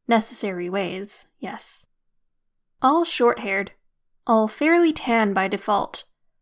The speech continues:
all wearing what looked like white t-shirts and boxers, with a stripe of red down the center of each shirt, down the sides of each set of boxers. As part of her negotiation with Chris,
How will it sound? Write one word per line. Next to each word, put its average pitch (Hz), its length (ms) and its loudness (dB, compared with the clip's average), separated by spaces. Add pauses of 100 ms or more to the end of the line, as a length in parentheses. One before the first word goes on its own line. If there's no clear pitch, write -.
(300)
all 226 280 4
wearing 208 440 0
what 214 160 0
looked 220 300 -4
like 208 200 -2
white 262 360 -2
t-shirts - 560 -6
and 214 100 -4
boxers, - 720 -4 (420)
with 233 200 2
a 226 60 2
stripe 254 340 2
of 240 200 -6
red 190 280 2
down 196 200 0
the 185 60 -4
center 202 460 -6
of 196 160 -8
each - 160 -6
shirt, - 500 -4 (400)
down 220 320 4
the 208 80 -4
sides 190 420 -2
of 214 120 -4
each 208 200 -4
set 208 220 -2
of 202 100 -6
boxers. - 720 -6 (1000)
As 220 120 2
part 233 220 2
of 226 100 -2
her 240 100 -4
negotiation 220 840 0
with 196 200 -12
Chris, - 500 -8